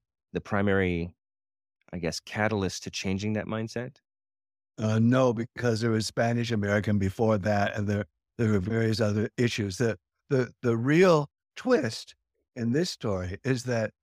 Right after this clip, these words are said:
Speaker 2: Americans were very isolated and timid and "leave me alone" and "don't bother me" and "I don't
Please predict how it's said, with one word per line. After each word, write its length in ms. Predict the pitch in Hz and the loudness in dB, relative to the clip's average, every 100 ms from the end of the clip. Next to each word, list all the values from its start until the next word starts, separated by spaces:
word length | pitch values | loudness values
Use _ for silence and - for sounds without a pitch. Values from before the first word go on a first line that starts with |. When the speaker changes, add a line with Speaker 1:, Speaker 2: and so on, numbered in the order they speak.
| _ | _
Speaker 2:
Americans 760 | - 135 147 190 208 127 107 - _ _ | -4 0 4 4 2 -2 -4 -8 _ _
were 140 | 131 | -6
very 380 | 113 156 160 165 _ _ _ _ - | 0 2 2 0 _ _ _ _ -2
isolated 880 | 139 180 - 165 160 139 135 135 - | 0 0 -2 0 2 2 0 -2 -4
and 240 | 113 110 - | -4 -4 -4
timid 520 | 180 156 139 123 110 - _ | -4 -2 0 -2 -4 -12 _
and 180 | 117 113 | -2 0
"leave 320 | 131 175 180 | 2 2 2
me 120 | 160 | 2
alone" 600 | 139 120 110 110 104 101 - _ - | 2 4 4 4 4 0 -2 _ -2
and 200 | 113 107 | -2 2
"don't 220 | 143 180 | 0 0
bother 360 | 127 120 110 110 | 2 2 2 -2
me" 380 | 107 101 101 101 - _ | 0 0 0 -6 -10 _
and 180 | 117 123 | -2 0
"I 120 | 165 | 2
don't 180 | 185 | 0